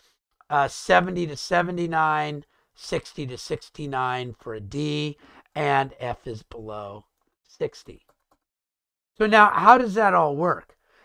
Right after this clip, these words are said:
If your work is on time and fully meets standards and requirements, you will get full credit. Okay?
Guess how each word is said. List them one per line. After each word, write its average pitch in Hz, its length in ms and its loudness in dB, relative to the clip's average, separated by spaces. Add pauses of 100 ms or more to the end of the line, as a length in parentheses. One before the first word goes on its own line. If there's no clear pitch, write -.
(300)
If 175 260 2
your 277 180 4
work 233 340 6
is 180 160 -2
on 165 240 -2
time 131 640 2 (420)
and 147 260 -2
fully 247 440 4
meets 220 320 2
standards 165 800 -2 (120)
and 139 180 -4
requirements, 127 1000 0
you 151 320 -6
will 180 300 -2
get 151 320 -6
full 143 260 -6
credit. 98 440 -8 (1200)
Okay? 139 280 -4